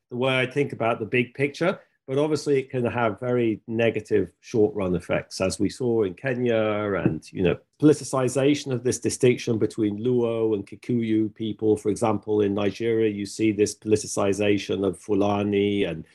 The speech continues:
non-Fulani identities. In, you know, you saw that in South Africa, you know, during apartheid, you know, there was enormous, the white government attempted to sort of politicize differences between Zulu, Zulu and Xhosa people. And, you know, and so, so,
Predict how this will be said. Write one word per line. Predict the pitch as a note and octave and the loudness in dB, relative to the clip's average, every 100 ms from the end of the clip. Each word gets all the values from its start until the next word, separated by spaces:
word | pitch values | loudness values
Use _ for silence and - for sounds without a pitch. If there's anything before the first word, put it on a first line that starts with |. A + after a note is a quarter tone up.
| _ _ | _ _
non-Fulani | A2 A2 G#2+ G2+ G#2+ G2+ G2+ G2+ G2+ G2 | -2 2 2 0 -4 0 0 2 2 2
identities. | F#2+ F2+ G2 F#2+ - _ G#2+ G2 F#2+ F2+ | 0 0 0 0 -2 _ -2 0 0 0
In, | F2+ F2 E2+ _ - | -2 -2 -4 _ -10
you | G3+ | -2
know, | B2 | 0
you | B2 | 0
saw | C#3 E3+ D#3+ C#3 | -2 0 0 0
that | C3 C3 - | -2 -4 -2
in | A2 A2 G#2 _ _ | -2 0 -4 _ _
South | - A#2+ A#2 C3+ | -8 -2 0 0
Africa, | B2 A#2 - G#2 | -2 -4 -4 -2
you | A#2+ | 0
know, | A2+ | 0
during | G2+ C#3 C#3 B2 | 0 0 0 -2
apartheid, | - C#3+ C#3+ C#3 G#2+ G2 - | -6 -2 -2 -2 -4 -4 -4
you | A2+ | -4
know, | G2+ | -2
there | G#2+ | 0
was | G#2 A2 | 0 0
enormous, | G#2+ B2 B2 A2+ | 0 0 0 -2
the | - | -6
white | G2 C3 C#3 - - | -2 0 0 -4 -4
government | B2 A#2 G2+ F#2+ - _ - | -2 0 -2 -2 -10 _ -14
attempted | - - C3+ B2 - A#2 A2+ | -10 0 0 0 0 0 0
to | G#2+ | -4
sort | - A2 | -2 -2
of | G#2+ | 0
politicize | B2+ A#2+ C3 - A2+ G#2 G2+ F#2+ - _ _ | 0 0 0 -2 0 2 2 0 -6 _ _
differences | G#2+ - A#2+ A2 - G#2+ | -4 0 -2 -2 0 0
between | G#2+ G2 G#2+ G2 | 0 -2 -2 -2
Zulu, | F2+ B2 A#2 A2+ G#2+ G#2+ - - | -2 -2 0 2 0 -2 -4 -6
Zulu | A#2+ A2+ A2+ G#2+ | -2 2 2 2
and | F#2 - | -2 -8
Xhosa | - B2 - G#2 F#2+ | -4 -2 0 0 0
people. | A#2 G#2+ - G2+ G2+ G2+ | -2 -4 -2 0 2 0
And, | G2 F#2+ F2 E2 | 0 -2 -2 -2
you | B2 | 2
know, | G#2+ D#2 B2 | 2 2 -2
and | A#2 | -2
so, | G#2 D3 C3+ | 2 2 0
so, | - C#3+ B2+ | 0 0 -2